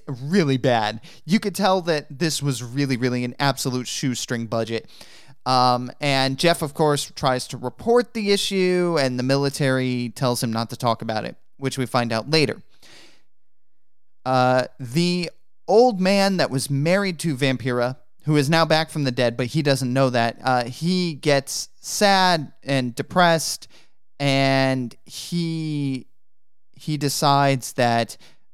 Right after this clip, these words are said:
uh, he's gonna end his own life. And at least that's the way I take it. Like, it, the narrator's like, "Oh, he no longer had any purpose to live in this world."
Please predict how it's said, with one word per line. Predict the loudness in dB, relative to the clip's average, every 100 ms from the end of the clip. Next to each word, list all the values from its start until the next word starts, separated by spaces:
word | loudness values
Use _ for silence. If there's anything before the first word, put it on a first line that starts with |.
| -8
uh, | -4 -2
he's | -2 -2 0
gonna | -2 0
end | -2
his | -2 -2
own | -2 0
life. | -2 -4 -6
And | -2
at | 0 0
least | -2 0
that's | -2 -2
the |
way | 0 0
I |
take | -2 -4 -4 -2
it. | -2 -2
Like, | -4 -4 -8
it, | -6 -4 -4
the | -2 0
narrator's | 2 4 4 2 2
like, | 2 4
"Oh, | 8 8 8 4
he | 2 0 -2
no | 0 4 4
longer | 4 2 2 0
had | 4 4
any | 4 -2 -4
purpose | -2 -2 0 -2 -2
to | -6
live | -2 -2
in | -2
this | -2 -4 -2
world." | 2 2 2